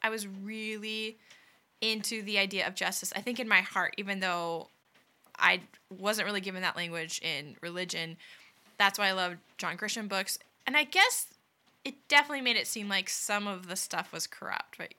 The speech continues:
Right? Like, some of the legal system was corrupt. Insurance c-, companies were <laughs>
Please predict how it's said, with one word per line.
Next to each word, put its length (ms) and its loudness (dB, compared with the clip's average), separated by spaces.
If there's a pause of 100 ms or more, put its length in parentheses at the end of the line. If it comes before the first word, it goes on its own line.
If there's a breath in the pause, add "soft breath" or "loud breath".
(120)
Right? 280 4
Like, 160 -4
some 260 -4
of 100 -8
the 80 -10
legal 240 -4
system 560 -8 (680 loud breath)
was 180 -6
corrupt. 360 -4
Insurance 440 -4
c-, 40 -12 (260)
companies 480 -6
were 100 -2
<laughs> 60 -4